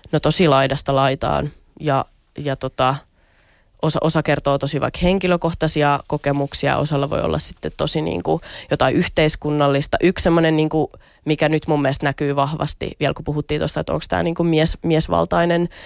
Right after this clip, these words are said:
niin kyllä feminismi ja feministiset aiheet näkyy mun mielestä todella vahvasti. Ja se on, niinku, sellainen jotenkin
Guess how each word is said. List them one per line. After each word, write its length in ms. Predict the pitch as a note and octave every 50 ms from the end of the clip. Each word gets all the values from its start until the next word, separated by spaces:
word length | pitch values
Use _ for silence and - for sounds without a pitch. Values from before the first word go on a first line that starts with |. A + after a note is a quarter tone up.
| - - - -
niin 260 | D3+ D3+ D3 D3 C#3
kyllä 180 | - D#3 D3+ D3
feminismi 720 | - D#3 D3+ D3 C#3+ C#3 D3 C#3+ - - D#3 D3 D3 - - _ _ - -
ja 260 | - - - D#2 - - - _ _ -
feministiset 640 | - D3 C#3 C#3+ C#3+ D3+ D#3 - - D#3 - - - -
aiheet 400 | D#3 D3 - D#3+ D#3+ D#3+ E3 -
näkyy 300 | - - - - - F3
mun 160 | - - -
mielestä 220 | F#2 - - -
todella 340 | - F2+ - - - - -
vahvasti. 540 | E3 E3 F3+ F#3 F#3 F#3+ - - - F3+ - - - _ - -
Ja 80 | - E3
se 140 | - - E3
on, 100 | E3+ F3+
niinku, 320 | F#3+ F#3+ - F3 F3 F3+ F3 - - - - - - - - - - - - - -
sellainen 440 | - - F3 F3+ F3+ F3 F3 E3+ E3
jotenkin 500 | D#3+ D#3+ D#3 D3+ D3+ D3 C#3+ C#3 D3